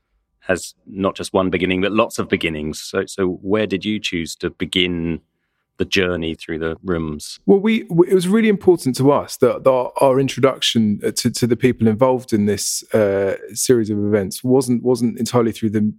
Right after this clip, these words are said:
Speaker 2: the lens of kind of perpetration. The, the, the first time that we met the people that the Nazis would end up targeting as, as Jewish people, as Jewish individuals, we, we would meet them as autonomously defined individuals living their own lives. So, so our, our entry point to the narrative is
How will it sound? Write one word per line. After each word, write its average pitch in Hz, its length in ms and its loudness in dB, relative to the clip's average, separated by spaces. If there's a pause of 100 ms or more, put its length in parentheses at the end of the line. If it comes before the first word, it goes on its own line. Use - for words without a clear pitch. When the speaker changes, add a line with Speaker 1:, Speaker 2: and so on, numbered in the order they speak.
(140)
Speaker 2:
the 113 100 4
lens 107 220 0
of - 80 -18
kind 107 160 0
of - 120 -8
perpetration. 117 760 0
The, 98 100 0
the, 104 360 0
the 117 80 2
first 131 300 2
time 120 180 2
that 113 40 0
we 110 140 2
met 117 480 0 (600)
the 120 100 -4
people 120 260 2
that 110 140 2
the 107 100 2
Nazis 107 440 0
would 107 100 2
end 104 140 2
up 98 100 -2
targeting 110 540 0
as, 98 260 -4
as - 240 -4 (140)
Jewish 127 280 4
people, 104 220 -2
as 107 80 0
Jewish - 240 0
individuals, 104 460 -2 (460)
we, 135 180 4
we 139 160 4
would 127 100 2
meet 135 200 0
them 120 120 4
as 113 140 0
autonomously 117 720 2
defined 110 640 -2
individuals 113 440 0
living 117 260 2
their 117 180 2
own 104 320 -2 (220)
lives. 98 380 0
So, 120 220 4
so 127 380 2
our, 135 300 2
our 127 220 2
entry 113 280 -4
point 107 260 2
to - 100 -14
the 107 60 0
narrative 107 480 -2
is 104 240 2